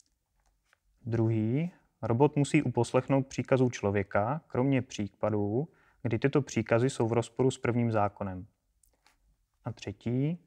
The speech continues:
Robot musí chránit sám sebe před zničením, kromě případů, kdy tato ochrana je v rozporu s prvním nebo druhým zákonem. Tak.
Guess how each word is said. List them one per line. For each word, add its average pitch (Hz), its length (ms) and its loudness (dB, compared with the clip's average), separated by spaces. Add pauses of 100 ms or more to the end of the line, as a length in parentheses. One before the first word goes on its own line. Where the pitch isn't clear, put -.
(480)
Robot 131 320 4
musí 147 260 2
chránit 135 420 4
sám 101 220 -2
sebe 131 480 0
před 120 180 -2
zničením, 135 680 0
kromě 127 380 0
případů, 107 760 -2
kdy 117 160 -2
tato - 260 0
ochrana 123 480 0
je 127 100 -2
v 107 60 -2
rozporu 123 420 0
s - 80 -8
prvním 117 360 2
nebo 117 220 0
druhým 117 320 0
zákonem. 101 440 -4 (1500)
Tak. - 300 -20